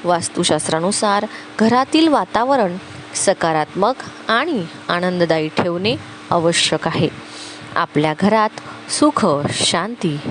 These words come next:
आणि समृद्धी नांदावी आणि घरातील वाईट व नकारात्मक ऊर्जा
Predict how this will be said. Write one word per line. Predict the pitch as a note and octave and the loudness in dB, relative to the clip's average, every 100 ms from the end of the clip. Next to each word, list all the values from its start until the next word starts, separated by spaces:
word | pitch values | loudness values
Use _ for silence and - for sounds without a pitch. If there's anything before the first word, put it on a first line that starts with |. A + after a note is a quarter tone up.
| - | -6
आणि | D#3+ D#3+ E3 | -6 -4 -4
समृद्धी | - F3+ E3 D#3 D3+ D#3+ | -2 -2 -2 -4 -2 -2
नांदावी | D#3+ D3+ D#3+ E3+ A#3 D#3+ - - - - - | 0 -2 0 0 0 -4 -8 -14 -16 -16 -6
आणि | G#3+ C4+ | -2 -2
घरातील | A3+ G#3+ C4 - - G3+ G#3 - - - - | 0 2 2 0 -2 -4 -4 -6 -16 -16 -4
वाईट | F#3 F#3+ B3 G#3 - - - - - - | 0 2 2 -2 -6 -12 -12 -12 -12 -6
व | F3 F3+ | 0 0
नकारात्मक | D#3+ D#3+ D#3 D#3+ D3+ - G3+ - - | 0 0 0 2 0 -2 -4 -2 0
ऊर्जा | E3+ D3+ G3+ | 0 2 0